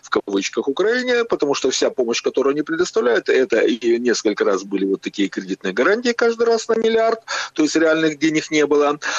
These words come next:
или военная помощь, которая предоставляется, это американцы просто передают, э, уста-, устаревшую, снятую с вооружения военную технику, которую все равно выбрасывать,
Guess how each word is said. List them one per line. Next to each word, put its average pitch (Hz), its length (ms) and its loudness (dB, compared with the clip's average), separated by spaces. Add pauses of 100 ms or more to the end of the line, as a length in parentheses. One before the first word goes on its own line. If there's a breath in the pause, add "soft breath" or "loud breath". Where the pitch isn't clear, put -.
(120 loud breath)
или 220 340 4
военная 160 520 2
помощь, 254 380 0
которая 220 340 2
предоставляется, 190 1000 2
это 156 560 2
американцы 131 580 0
просто 131 320 0
передают, 110 640 0
э, - 20 4
уста-, 107 840 2
устаревшую, 110 680 0
снятую 98 380 0
с - 100 -6
вооружения 95 500 2
военную 101 380 0
технику, 214 440 0
которую 104 380 2
все - 200 0
равно 98 220 0
выбрасывать, 214 580 0